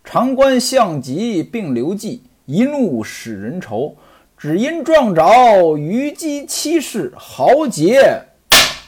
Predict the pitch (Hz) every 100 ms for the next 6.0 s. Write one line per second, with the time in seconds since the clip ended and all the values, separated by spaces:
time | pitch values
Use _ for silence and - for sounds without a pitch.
0 | _ - 247 240 - - 269 277 - _
1 | _ - - _ _ 262 269 214 233 269
2 | 240 196 202 269 294 - _ _ _ -
3 | - - 285 240 202 - 160 131 220 339
4 | 311 - 202 247 160 214 269 262 208 120
5 | 104 107 101 78 95 123 196 196 208